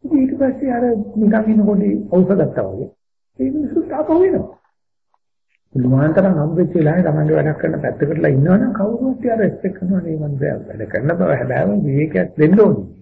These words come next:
ඒ නිසා හැම වෙලාවෙම ඕපන් හිටියොත් ඉතින් අර මිනිස්සුන්වත් මේක කරගන්න බැරි වෙනවා මේ කවුද කියලා.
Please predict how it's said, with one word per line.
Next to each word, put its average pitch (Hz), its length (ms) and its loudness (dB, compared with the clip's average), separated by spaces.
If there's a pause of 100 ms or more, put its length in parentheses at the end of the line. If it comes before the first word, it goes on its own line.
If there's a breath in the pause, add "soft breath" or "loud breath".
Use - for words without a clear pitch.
(680)
ඒ 190 60 6
නිසා 196 240 6
හැම 151 140 2
වෙලාවෙම 170 440 4
ඕපන් 196 340 4
හිටියොත් 143 400 0 (600)
ඉතින් - 240 -2
අර 180 120 -2
මිනිස්සුන්වත් 180 680 0
මේක 160 180 -2
කරගන්න 175 400 0
බැරි 143 200 0
වෙනවා 160 200 -2
මේ 175 120 -2
කවුද 139 260 -2
කියලා. 123 260 -12